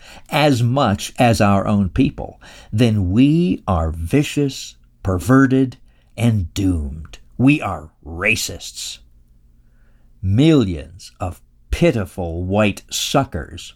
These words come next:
believe that Jewish lie. We are told that the law of territory,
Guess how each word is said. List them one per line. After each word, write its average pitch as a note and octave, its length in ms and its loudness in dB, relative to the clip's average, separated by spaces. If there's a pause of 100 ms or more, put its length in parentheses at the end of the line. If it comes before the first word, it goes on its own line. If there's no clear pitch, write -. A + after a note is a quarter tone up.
(120)
believe F#2 840 0 (100)
that F2 560 -2 (240)
Jewish F2 720 -2
lie. - 600 -8 (1900)
We A2 220 4
are E2+ 280 0
told G#2 580 -2
that A2+ 260 2
the A#2+ 260 0 (240)
law A#2+ 480 6
of C#3 200 0 (120)
territory, B2+ 880 0